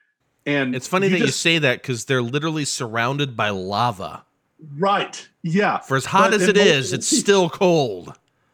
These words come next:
Speaker 1: Yeah. Yeah. There's, there's no, for, for it being supposed best friends who, you know, through the entire trilogy of films,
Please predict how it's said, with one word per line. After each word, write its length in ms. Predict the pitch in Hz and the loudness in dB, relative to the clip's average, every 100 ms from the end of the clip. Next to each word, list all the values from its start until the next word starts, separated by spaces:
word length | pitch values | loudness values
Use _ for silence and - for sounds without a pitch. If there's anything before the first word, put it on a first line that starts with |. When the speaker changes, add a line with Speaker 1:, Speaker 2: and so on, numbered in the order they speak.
| - | -8
Speaker 1:
Yeah. 400 | 175 247 131 - _ - | -2 -2 -2 -6 _ -6
Yeah. 280 | 180 220 151 | -2 0 0
There's, 240 | 190 190 | 0 -2
there's 340 | 160 202 185 | -2 -2 -2
no, 380 | 170 208 226 220 | -4 -2 -2 -4
for, 480 | - 202 202 185 - _ _ - | -6 -2 0 -2 -6 _ _ -8
for 140 | 185 | -6
it 80 | 165 | -6
being 220 | 202 226 | -6 -8
supposed 560 | 214 208 196 190 180 165 | -6 -6 -2 -2 -2 -4
best 320 | 143 147 - | -4 -4 -8
friends 500 | 135 127 202 220 - _ _ _ _ _ _ _ _ | -8 -6 -6 -10 -18 _ _ _ _ _ _ _ _
who, 300 | 180 170 160 | -2 0 -2
you 120 | 196 | -4
know, 260 | 180 117 - _ - | -2 -4 -8 _ -6
through 160 | 202 | -4
the 140 | 190 190 | -2 -4
entire 500 | 165 - 165 180 170 | -6 -4 -2 0 -2
trilogy 560 | - - 170 165 147 139 | -6 -6 -6 -6 -6 -6
of 140 | 123 | -6
films, 380 | 170 202 185 | -6 -6 -8